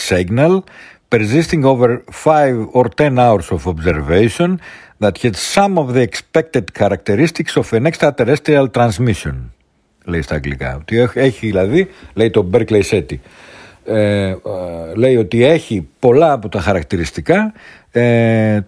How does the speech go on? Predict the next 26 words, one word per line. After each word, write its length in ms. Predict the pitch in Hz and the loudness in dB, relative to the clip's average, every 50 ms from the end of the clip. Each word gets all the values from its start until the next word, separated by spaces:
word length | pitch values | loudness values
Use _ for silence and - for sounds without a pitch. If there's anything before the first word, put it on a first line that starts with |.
| _ _ _ _ | _ _ _ _
ενός 320 | - 143 131 156 - 135 | -4 0 2 2 0 0
εξωγήιν-, 520 | 165 - - 131 117 101 120 160 180 175 170 | 0 -2 0 0 0 2 2 0 0 2 2
μιας 220 | 160 160 175 160 | 2 2 2 2
εξωγήινης 420 | - - - 127 127 175 190 170 180 | 2 2 0 2 2 2 2 0 0
εκπομπής. 640 | 156 147 170 151 131 135 110 85 - - - - - _ _ _ _ - - - - - - _ | 0 2 2 2 2 2 0 0 -2 -8 -16 -20 -20 _ _ _ _ -20 -20 -20 -20 -20 -12 _
Informally 880 | - 131 135 135 - - - 175 170 147 147 135 127 117 117 110 104 95 90 80 - 98 92 90 | 0 2 2 2 2 2 2 2 4 2 2 0 0 2 2 2 2 0 0 -2 -4 -2 0 2
dubbed 340 | 120 110 104 85 85 80 80 78 - - 104 101 | 2 2 2 -2 -6 -12 -14 -16 -14 -6 0 2
B 20 | 123 120 113 101 | 4 4 4 4
L 40 | 98 - - | 2 0 -4
C 20 | - - 98 90 85 87 | -4 -2 2 2 4 2
one, 200 | 92 104 147 165 131 101 110 | 2 2 2 0 0 2 2
Breakthrough 420 | 110 107 85 - - 104 104 95 95 95 | 2 2 0 -2 -4 -4 -2 -2 0 -2
Listen 260 | 98 - - 95 80 78 - - | -2 -2 -4 -4 -6 -4 -2 -2
Candidate 560 | 95 92 80 82 76 73 78 73 67 - - - 76 78 85 | 0 0 -2 -4 -4 -2 -2 -4 -4 -6 -8 -6 -2 0 0
one, 120 | 110 151 185 208 208 - - - - - - - - - - - _ - 117 | 0 0 0 -2 -4 -8 -16 -20 -20 -20 -20 -20 -20 -20 -20 -18 _ -2 2
the 80 | 120 120 123 139 | 2 4 6 6
Listen 300 | 165 190 - - 139 117 110 95 - | 6 4 4 2 -2 -2 -4 -2 0
Science 440 | - 107 95 101 107 104 95 90 - - _ - | 2 2 4 4 2 0 -2 -4 -8 -10 _ 0
team 220 | 135 139 156 170 160 143 | 2 2 4 4 2 2
at 100 | 113 92 82 85 87 | 2 0 -4 -2 0
Berkeley 320 | 123 120 110 - 104 92 82 - - | 2 0 2 0 -2 -2 -2 0 0
seti 320 | 101 104 110 113 - 165 156 123 107 | 0 0 0 0 -2 -2 0 0 -2
Research 320 | - - 107 92 80 - - - | -2 -2 -4 -4 -4 -4 -6 -4
Center 300 | 87 95 110 - 180 190 190 - - - - - _ - | -4 -2 0 0 0 -2 -2 -6 -12 -20 -20 -20 _ -4
had 120 | - 131 117 - - | -2 -2 -2 -4 -6
spent 240 | - - 160 151 139 | -2 0 0 0 0